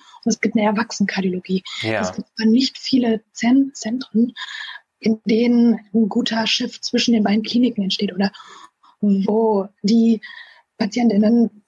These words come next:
Speaker 1: über achtzehn noch bei den Kinderkardiologen bleiben können. Das heißt, ich
Speaker 2: Ah.
Speaker 1: habe jetzt zum Beispiel knapp fünf Jahre nach einer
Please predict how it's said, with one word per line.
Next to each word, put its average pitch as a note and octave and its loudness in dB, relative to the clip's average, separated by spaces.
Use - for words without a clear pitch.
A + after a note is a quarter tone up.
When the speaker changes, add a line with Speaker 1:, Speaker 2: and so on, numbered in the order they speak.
Speaker 1:
über A#3+ 0
achtzehn - -2
noch G#3+ 0
bei G#3+ -2
den G#3 2
Kinderkardiologen G3+ 2
bleiben F#3+ 0
können. - -4
Das G3+ -2
heißt, A3 -2
ich G3+ -2
Speaker 2:
Ah. A3+ -2
Speaker 1:
habe G#3+ -2
jetzt - -6
zum A#3 2
Beispiel G#3+ 0
knapp G3+ 0
fünf A3+ 2
Jahre A3 0
nach A3 0
einer G3+ 2